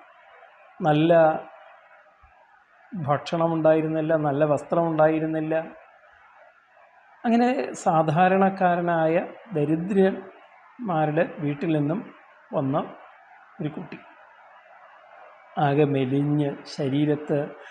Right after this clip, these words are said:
ധരിച്ചിരിക്കുന്ന വസ്ത്രമെല്ലാം മുഷിഞ്ഞ്, അങ്ങനെ മുഷിഞ്ഞതായ വസ്ത്രം ധരിച്ചതുകൊണ്ട്, ജീർണിച്ച വസ്ത്രം ധരിച്ചതുകൊണ്ട് സുഹൃത്തുക്കളെല്ലാം ഓമന പേരിട്ട് വിളിച്ചു,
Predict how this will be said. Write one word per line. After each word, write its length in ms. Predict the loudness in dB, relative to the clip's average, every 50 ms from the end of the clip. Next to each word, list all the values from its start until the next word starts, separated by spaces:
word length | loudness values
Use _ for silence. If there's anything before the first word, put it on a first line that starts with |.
| -20 -20 _ _ -8
ധരിച്ചിരിക്കുന്ന 580 | -6 -6 -4 -4 -4 -4 -2 0 0 0 0 0
വസ്ത്രമെല്ലാം 920 | -2 -2 -4 -6 -6 -6 -2 -2 0 0 0 0 0 0 0 -2 -4 -8 -12 -20 -20 -20 -20 -20 -20 -20 -20 -20 -20 -12 -6
മുഷിഞ്ഞ്, 540 | -4 -4 -4 -4 -4 -2 0 2 2 2 0 -2 -6 -12 -20 -20 -20 -20 -20 -20 -20 -20 -20 -20 -20 -20 -20 -20 -20 -20 -20 -20 -20 -20 -20 -20 -20 -20 -20 -20 -16 -6 0
അങ്ങനെ 180 | 4 6 6
മുഷിഞ്ഞതായ 760 | 6 6 4 4 2 2 2 2 2 4 4 4 6 6 4 4
വസ്ത്രം 420 | 2 0 -2 0 0 2 2 2
ധരിച്ചതുകൊണ്ട്, 920 | 2 2 0 0 -2 -2 -2 0 2 2 4 2 2 2 2 2 2 0 0 -6 -16 -20 -18 -14 -6 -2
ജീർണിച്ച 520 | 2 2 2 4 4 2 2 2 2 0
വസ്ത്രം 460 | 0 0 -2 -2 -2 -2 0 0 -2
ധരിച്ചതുകൊണ്ട് 640 | -2 -4 -6 -4 -2 0 0 2 0 0 -2 -4 -6 -8 -8 -12 -20 -20 -20 -20 -20 -20 -20 -20 -20
സുഹൃത്തുക്കളെല്ലാം 1040 | -12 -6 -4 -2 -2 -2 -2 -4 -6 -4 0 2 2 4 4 2 0 0 -2 -4 -4
ഓമന 200 | -4 -2 -2 -2
പേരിട്ട് 420 | -2 0 0 0 0 0 0 0 0
വിളിച്ചു, 500 | 0 0 0 -2 -4 -4 -4 -4 -4